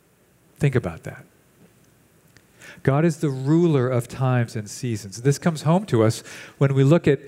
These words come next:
the God-man, Jesus Christ. Jesus always knew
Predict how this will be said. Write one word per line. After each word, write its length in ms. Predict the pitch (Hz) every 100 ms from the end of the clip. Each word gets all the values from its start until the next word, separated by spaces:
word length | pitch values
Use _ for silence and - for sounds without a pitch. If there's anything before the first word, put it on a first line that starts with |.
| - - -
the 60 |
God-man, 800 | 127 143 156 156 127 147 165 139
Jesus 420 | 113 127 123 120 -
Christ. 600 | - 120 98 - - - _
Jesus 500 | - 165 175 190 - - - _ -
always 760 | 147 156 170 170 175 170 165 131
knew 560 | 135 147 135 113 104